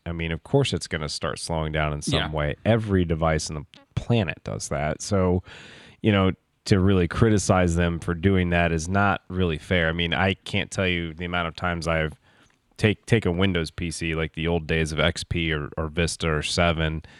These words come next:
Speaker 1: um, in all those operating systems, eventually you had to wipe them and start over because your
Speaker 2: Yeah.
Speaker 1: device started slowing like crazy.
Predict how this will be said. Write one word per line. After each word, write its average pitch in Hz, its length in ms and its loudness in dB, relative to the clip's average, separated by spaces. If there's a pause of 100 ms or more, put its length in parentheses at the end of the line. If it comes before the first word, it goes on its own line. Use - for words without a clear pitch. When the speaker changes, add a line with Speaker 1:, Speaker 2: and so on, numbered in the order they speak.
(420)
Speaker 1:
um, 73 500 0 (260)
in 95 160 2
all 98 240 4
those 85 380 0 (440)
operating 95 380 2
systems, 82 380 -2
eventually 82 460 0
you 82 260 0
had 87 240 2
to 80 80 0
wipe 80 260 0
them 85 160 0
and 78 140 -4
start 82 300 0
over 82 320 -2
because 80 520 -6
your 85 80 -2
Speaker 2:
Yeah. 71 100 -2
Speaker 1:
device 85 220 4
started 80 300 0
slowing 92 460 2
like - 160 -6
crazy. - 480 -2